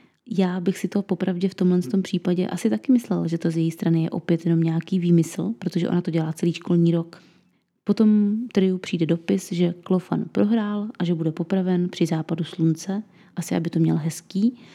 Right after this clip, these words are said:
No a Popletal s Macnairem od dvou, kdy bylo to slyšení, sedí někde u jezera asi a já nevím, jedí sendviče, protože přece nemají co na práci. Jako, oni radši počkají od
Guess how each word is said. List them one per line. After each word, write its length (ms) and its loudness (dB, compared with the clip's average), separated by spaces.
No 140 4
a 20 -6
Popletal 540 -2
s 80 -14
Macnairem 720 2
od 140 0
dvou, 640 0
kdy 160 2
bylo 180 -2
to 100 -4
slyšení, 540 0
sedí 360 2
někde 560 2
u 120 0
jezera 560 0
asi 460 -4
a 320 -4
já 160 0
nevím, 300 0
jedí 240 0
sendviče, 680 0
protože 580 0
přece 300 0
nemají 260 2
co 120 -2
na 100 4
práci. 580 -4
Jako, 300 2
oni 200 6
radši 240 -2
počkají 680 0
od 280 -2